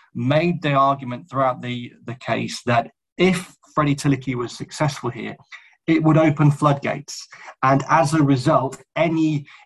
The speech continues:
individual in horse racing or in any other sport who suffered serious injury at the hands of a competitor would make a huge financial claim. Um,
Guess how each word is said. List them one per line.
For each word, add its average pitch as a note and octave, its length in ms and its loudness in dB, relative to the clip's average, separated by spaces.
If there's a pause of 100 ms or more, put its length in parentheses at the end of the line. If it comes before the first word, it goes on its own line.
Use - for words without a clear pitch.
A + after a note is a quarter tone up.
individual C#3 840 -2
in A2 160 -10
horse B2+ 340 -8
racing C3 420 -4
or A2+ 300 0
in B2+ 240 -4
any C#3+ 300 2
other C3+ 220 -6
sport C3 500 -4 (100)
who C3 100 -8
suffered B2 420 -8
serious C#3+ 500 0
injury B2 520 -2
at B2 140 -10
the C3 80 -4
hands C#3+ 540 -2 (420)
of C#3 180 0
a C3 120 2
competitor C3 640 -4 (520)
would C#3 260 -2
make C3+ 260 0
a B2+ 60 -2
huge D3 380 -2
financial A#2 500 -4
claim. B2 360 -4 (540)
Um, C3+ 420 0